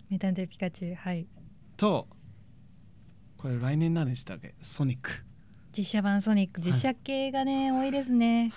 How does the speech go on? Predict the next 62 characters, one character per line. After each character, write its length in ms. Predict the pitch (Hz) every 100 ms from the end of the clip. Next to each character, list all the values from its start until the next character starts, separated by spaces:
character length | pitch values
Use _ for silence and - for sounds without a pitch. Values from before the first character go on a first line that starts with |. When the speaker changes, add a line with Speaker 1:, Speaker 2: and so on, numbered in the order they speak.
| -
Speaker 2:
は 120 | 156
い。 60 | 127 - - - - -
Speaker 1:
ピ 600 | - 208 208 - - -
カ 80 | -
チ 80 | 453
ュ 40 |
ウ 20 | 208
楽 180 | 175
し 100 | 202
み 60 | 185
で 80 | 180
す 100 | -
よ、 60 |
私。 300 | 196 - - - -
Speaker 2:
ピ 100 | -
カ 100 | -
チ 80 | 247
ュ 40 |
ウ 20 | -
楽 160 | 131
し 100 | 117
み 60 | 120
で 80 | 107
す 80 | 113
ね。 220 | 127 135 - - - - - - - - - - - - - -
Speaker 1:
な 140 | 208
ん 40 | 208
か 100 | 196
大-、 360 | 185 220 220 202
大 180 | 214
胆 200 | 214 202
じ 80 | 190
ゃ 40 | -
な 120 | 170
い 40 |
で 60 | 196
す 100 | -
か。 100 | -
Speaker 2:
は 200 | - 196
い、 120 | 214
は 140 | 226 220
い、 60 |
は 100 | 208
い。 180 | 214 196
Speaker 1:
<laughs> 20 |
Speaker 2:
ラ 160 | 156 151
イ 40 |
ア 40 | 151
ン・ 40 |
レ 80 | 151
イ 40 |
ナ 140 | 143 123
ル 80 | 143
ズ 100 | 139
が 60 |
Speaker 1:
や 120 | 180
っ 20 | 160
て 80 | 185
る 100 | 170
こ 120 | 170
と 140 | 175
が。 140 | 165